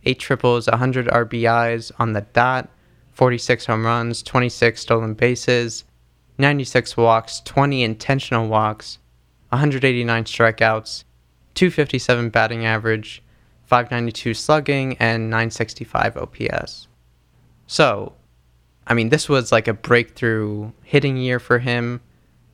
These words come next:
At the same time, I think he can do better, and I'm gonna be optimistic this year after we've been pessimistic for a while before this. So, predictions.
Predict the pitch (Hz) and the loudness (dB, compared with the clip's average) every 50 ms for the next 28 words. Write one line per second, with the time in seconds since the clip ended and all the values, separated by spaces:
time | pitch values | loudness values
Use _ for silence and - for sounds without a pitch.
0 | _ _ _ _ _ _ _ _ - - - 113 - - 120 117 110 - 117 113 | _ _ _ _ _ _ _ _ -4 -4 -4 -2 0 -2 -2 -2 -2 -4 -2 -2
1 | 120 120 113 104 104 - - 110 110 - - 117 - - 117 113 113 120 110 - | -2 -2 -4 -6 -6 -4 -4 -4 -4 -4 -4 -6 -4 -4 -4 -2 -2 -4 0 2
2 | 110 110 113 135 143 147 - - 113 110 107 107 107 107 104 101 101 - - _ | 2 2 2 0 -2 -4 -4 -4 -4 -2 -2 -2 -4 -6 -8 -8 -12 -14 -20 _
3 | _ _ _ _ _ _ _ _ _ _ _ _ _ _ _ _ 117 117 107 - | _ _ _ _ _ _ _ _ _ _ _ _ _ _ _ _ -4 -4 -2 -2
4 | 117 113 107 117 117 113 110 - 110 113 - - 123 113 117 120 - - 151 139 | -2 0 0 0 2 2 2 0 0 -2 0 -2 -2 -2 -2 -4 0 0 -2 0
5 | - - 139 - - 143 147 151 143 117 107 - - 117 113 113 113 107 - - | 0 -2 -2 -2 -2 -2 0 0 2 0 0 0 -2 -4 -4 -4 -4 -6 -2 -2
6 | 113 107 107 107 107 - _ - 117 113 - - 113 107 110 110 - - 123 117 | 0 0 0 -4 -6 -8 _ -2 -2 -2 -2 -6 -6 -6 -6 -8 -2 0 0 0
7 | 117 120 - - - - 117 113 107 104 107 110 117 113 110 - - - 139 135 | 0 -2 -6 -16 -6 -2 0 0 0 0 0 0 0 -2 -2 -6 -4 0 0 2
8 | 143 139 143 147 143 - - - - _ _ _ _ _ _ _ _ _ _ _ | 2 0 -2 -4 -4 -8 -12 -14 -18 _ _ _ _ _ _ _ _ _ _ _
9 | - - - 143 135 123 107 98 135 139 - _ _ _ _ _ _ - 139 131 | -6 0 2 2 4 2 0 -4 -8 -14 -20 _ _ _ _ _ _ -4 2 2
10 | 139 131 - - - 107 104 101 101 104 - - - - - | 2 2 2 -2 -4 -4 -4 -4 -6 -8 -10 -14 -16 -18 -20